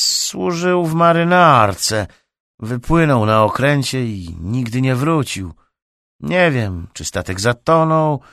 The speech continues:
czy ojciec został w jakimś porcie gdzieś na świecie, czy może wrócił do Anglii, ale nie chciało mu się przejść tych ostatnich kilku mil. Mama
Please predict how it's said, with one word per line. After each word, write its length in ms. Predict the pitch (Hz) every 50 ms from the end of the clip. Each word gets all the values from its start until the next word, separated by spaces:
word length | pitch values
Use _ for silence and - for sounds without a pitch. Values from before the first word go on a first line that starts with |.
| _ _ _ _ _ _ _
czy 140 | - - 98
ojciec 560 | 117 139 143 120 - 123 120 104 - - -
został 420 | - 85 110 127 123 - - 107 95
w 40 | 95
jakimś 420 | 98 90 - 90 85 - - -
porcie 440 | _ - 123 147 156 143 - 147 139
gdzieś 260 | 123 120 135 127 -
na 100 | 160 135
świecie, 520 | 127 - 139 135 131 - - 139 135 131 120 _ _ _ _ _ _ _ _ _ _ _ _ _ _ _ -
czy 80 | 82
może 200 | 78 78 73 71
wrócił 320 | 69 73 85 82 - 92 98
do 200 | 92 110 117 131
Anglii, 520 | 143 156 160 151 156 160 165 160 160 151 - _ _ _ _ _ _ _ _ _ -
ale 160 | 92 110 123
nie 100 | 131 131
chciało 300 | - - 139 135 131 131
mu 80 | 131
się 140 | 117 - 123
przejść 440 | 117 - - 127 127 127 123 - -
tych 340 | - 131 123 - - - - _ _ _ _ -
ostatnich 540 | 120 110 - - 127 123 - 120 120 - -
kilku 360 | - - 117 110 - - 117
mil. 320 | 117 120 123 120 117 110 107 _ _ _ _ _ _ _ _ _ _ _ _ _ _ _ _ -
Mama 760 | 71 95 107 123 139 143 147 147 147 147 151 151 151 147